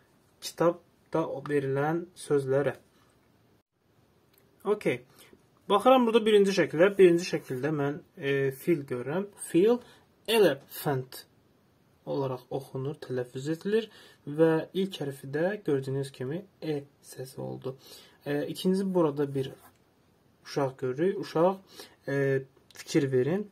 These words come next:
barmaqları ilə özünü işarə edir. Yəni, demək istəyir ki,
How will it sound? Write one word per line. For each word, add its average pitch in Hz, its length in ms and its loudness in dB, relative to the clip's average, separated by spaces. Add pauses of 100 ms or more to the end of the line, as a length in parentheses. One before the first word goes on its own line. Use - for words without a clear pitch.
barmaqları 143 680 0
ilə 131 180 -2 (420)
özünü 170 540 2
işarə 131 520 -4 (100)
edir. 190 340 2 (400)
Yəni, 151 560 -4
demək 156 320 0
istəyir 120 420 -10
ki, 202 180 2